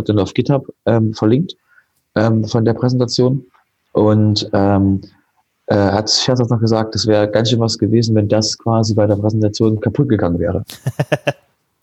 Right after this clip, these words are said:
Speaker 2: Ja.
Speaker 1: Genau, aber wie gesagt, es ist nichts passiert und wir waren alle, wir waren alle überrascht. Er hat halt, wie gesagt, einen, ähm,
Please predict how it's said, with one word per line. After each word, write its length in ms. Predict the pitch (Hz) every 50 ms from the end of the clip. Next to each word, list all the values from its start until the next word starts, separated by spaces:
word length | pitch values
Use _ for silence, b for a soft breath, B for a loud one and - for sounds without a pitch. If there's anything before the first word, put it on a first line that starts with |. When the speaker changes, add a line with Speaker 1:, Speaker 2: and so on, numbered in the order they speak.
| _ _ _ _ _ b b b b b b b b _ _ -
Speaker 2:
Ja. 120 | 107 - _ B B B B B B B B B -
Speaker 1:
Genau, 160 | 147 - 101
aber 180 | 92 - - 127
wie 60 | 156
gesagt, 280 | 160 147 151 147 139 135
es 140 | 147 - -
ist 140 | 151 131
nichts 120 | 156 151 - -
passiert 260 | 139 127 131 147 -
und 180 | 135 127 110
wir 160 | 117 123 120 113
waren 140 | 113 117
alle, 260 | 117 120 120 131 127 113
wir 80 | 117
waren 140 | 113 117 110
alle 140 | 110 127 127
überrascht. 400 | 127 117 117 117 117 120 - -
Er 60 | 113
hat 40 | 113
halt, 180 | 110 110 110
wie 40 | 113
gesagt, 280 | 117 117 113 113 113 117
einen, 260 | 117 113 110 104 90
ähm, 380 | 80 101 101 104 98 90 80